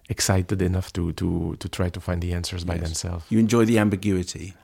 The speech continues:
Speaker 1: I deeply love it. It's exciting. It's, I love the power of a mystery. Yeah.
Speaker 2: Mike McKernan's question, "Could you please ask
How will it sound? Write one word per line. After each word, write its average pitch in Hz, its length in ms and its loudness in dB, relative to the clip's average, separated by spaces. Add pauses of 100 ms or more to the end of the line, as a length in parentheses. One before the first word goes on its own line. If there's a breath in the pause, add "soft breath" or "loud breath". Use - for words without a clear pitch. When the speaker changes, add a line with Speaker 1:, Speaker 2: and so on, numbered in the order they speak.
Speaker 1:
I 87 100 -2
deeply 82 280 0
love 78 220 4
it. 78 240 0
It's - 200 -4
exciting. 80 520 0
It's, 76 160 -2
I - 160 -4
love 80 460 0
the 78 120 -4
power 80 380 0
of 78 140 -4
a 73 180 -6
mystery. 76 540 -6 (180)
Yeah. 80 120 -8 (360 soft breath)
Speaker 2:
Mike 147 240 6
McKernan's 120 580 4
question, 98 460 -2
"Could 165 240 4
you 196 100 0
please 147 320 0
ask 101 440 0